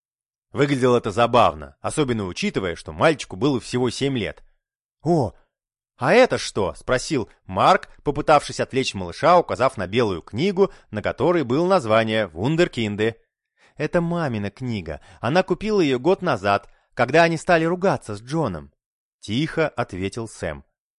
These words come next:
«Кто-нибудь её сейчас читает?» «Нет». Марк заметил, что у Сэма начали наворачиваться слёзы. Он подошёл к нему и присел на корточки перед ним. «Эй, эй, ну ты чего? У тебя важная задача,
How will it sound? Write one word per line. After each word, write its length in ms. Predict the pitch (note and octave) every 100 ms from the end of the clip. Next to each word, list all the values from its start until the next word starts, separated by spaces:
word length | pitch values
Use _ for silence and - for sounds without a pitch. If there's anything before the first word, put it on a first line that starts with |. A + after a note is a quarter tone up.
| _ _
«Кто-нибудь 560 | - - C3 D3+ D3 B2+
её 160 | C3
сейчас 480 | C3+ E3+ - B2 -
читает?» 560 | - - G3+ B3 C#3+ - _ _ _ -
«Нет». 400 | C#3+ F3 F2+ _ _ _ _ _ _ _ _ _ -
Марк 300 | A2 D3 B2
заметил, 460 | A#2+ B2 C#3 A#2+
что 220 | - A2+
у 60 | G2
Сэма 580 | - A2+ D#3+ F3+ F3+ F3 _ -
начали 520 | G2+ A2+ D3 - D#3
наворачиваться 720 | D3+ C#3+ C3 A2+ C#3 B2+ -
слёзы. 440 | - G2+ F#2 E2+ F2+ - -
Он 180 | D3 D3
подошёл 460 | B2+ A#2+ - D#3
к 80 | -
нему 280 | G#2 F2 D2+ _ _ D3
и 120 | D#3
присел 420 | - A2+ - C#3+
на 160 | B2 A2+
корточки 540 | C3+ G2+ - - -
перед 280 | - F#2+ F2+
ним. 320 | F2+ D#2 C#2
«Эй, 460 | - C#3 G#2+ D#2+ C2+
эй, 320 | A2+ D#3+ G2
ну 120 | F#2+ D#3
ты 100 | G3+
чего? 640 | - G3 F#3 D#3 F#2+ D2+ _ - -
У 60 | -
тебя 220 | D#2+ E2
важная 500 | D#2+ A2 D3 D3 D#3+
задача, 680 | D3+ D#3+ A#2+ B2+ A#2+ C3+